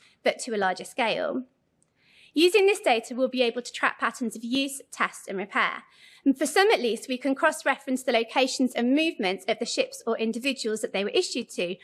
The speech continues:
and map their travels throughout the world and their return journeys to particular hub for-, hubs formed by makers and observatories. In our Zooniverse project, there are three workflows. Chronometer information, basic information about the chronometers, and then transfers to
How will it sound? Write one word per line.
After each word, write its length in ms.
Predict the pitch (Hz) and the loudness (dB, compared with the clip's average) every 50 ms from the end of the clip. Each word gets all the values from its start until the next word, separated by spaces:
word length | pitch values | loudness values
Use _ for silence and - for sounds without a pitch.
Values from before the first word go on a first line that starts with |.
| - - - - - - | -20 -20 -18 -12 -2 0
and 100 | 262 254 | 2 4
map 200 | 269 247 - - | 4 4 4 2
their 100 | 277 269 | -2 -4
travels 400 | 269 - 269 214 214 214 220 - | -2 -2 -2 -2 -2 -2 -8 -10
throughout 320 | - - 240 180 160 156 | -6 -2 0 0 0 0
the 80 | - 220 | -2 0
world 440 | 208 254 240 202 175 185 180 - - - _ _ - - - - | 2 4 4 4 4 2 0 -4 -8 -16 _ _ -20 -12 0 2
and 160 | 247 240 233 | 2 2 2
their 80 | 226 226 | 0 -2
return 380 | 233 254 - - 370 359 349 | -2 -2 2 6 6 6 6
journeys 340 | 294 - 233 214 208 220 220 | 4 2 2 2 2 -2 -4
to 100 | - - | -4 -10
particular 500 | - - - 262 - - - 269 226 226 | -12 -6 -4 -4 -4 -2 -2 0 0 0
hub 240 | 226 - 311 285 269 - | 2 2 2 2 2 -2
for-, 320 | - - - 220 202 190 - | -10 -2 0 0 0 0 -2
hubs 340 | - 302 262 - - - - _ - | 0 0 0 0 -2 -12 -12 _ -2
formed 240 | 262 214 208 220 - | -2 0 0 -2 -2
by 120 | - 214 | -2 -2
makers 320 | 214 190 170 180 - 233 - | 0 0 -2 -4 -6 -6 -6
and 80 | 185 | -4
observatories. 800 | 180 202 - 233 220 214 - - - - - - - - - - - _ _ _ _ _ _ _ _ _ _ _ _ _ _ _ _ _ _ _ _ _ _ _ - - - - - | -4 -4 -2 -2 -2 -2 -2 -8 -14 -14 -14 -14 -14 -16 -18 -20 -20 _ _ _ _ _ _ _ _ _ _ _ _ _ _ _ _ _ _ _ _ _ _ _ -20 -20 -14 -2 2
In 140 | 320 320 320 | 4 4 4
our 80 | 302 302 | 4 2
Zooniverse 440 | 302 330 302 302 277 294 277 277 | 2 0 0 2 2 2 0 0
project, 360 | - - 311 294 311 277 - - | 2 0 0 2 2 0 2 4
there 100 | 226 208 | 2 2
are 60 | 214 | 2
three 240 | 214 - 214 208 226 | -2 -4 -6 -2 0
workflows. 680 | 311 320 - - - - - - - - 156 - - _ _ _ _ _ _ - | 2 0 0 0 -6 -8 -6 -6 -4 -6 -8 -10 -14 _ _ _ _ _ _ -8
Chronometer 360 | - - 277 269 269 269 - | -2 0 2 2 0 0 -2
information, 800 | 302 269 254 247 - 285 285 294 302 349 - - 349 320 311 294 - | -2 0 0 -2 -2 -2 0 0 0 0 0 0 0 0 0 0 0
basic 280 | - 190 - - - | -2 -2 -2 -4 -8
information 420 | 226 214 - - 208 196 190 - - | -10 -10 -6 -4 -4 -4 -4 -6 -4
about 180 | - 208 - | -2 -2 -2
the 60 | - | -2
chronometers, 600 | 240 - 247 233 220 226 233 - - 233 226 220 - _ - - - - | -6 -6 -4 -2 -2 -2 -4 -2 0 0 0 0 -4 _ -20 -20 -14 -4
and 120 | - 254 240 | -2 0 2
then 100 | 214 254 | 2 0
transfers 720 | 262 - 339 285 294 294 - - 294 269 247 240 240 - - _ - - - | 2 2 2 2 0 -2 -2 0 4 6 6 4 4 0 -8 _ -8 -6 0
to 280 | 320 247 240 233 233 | 2 2 2 2 2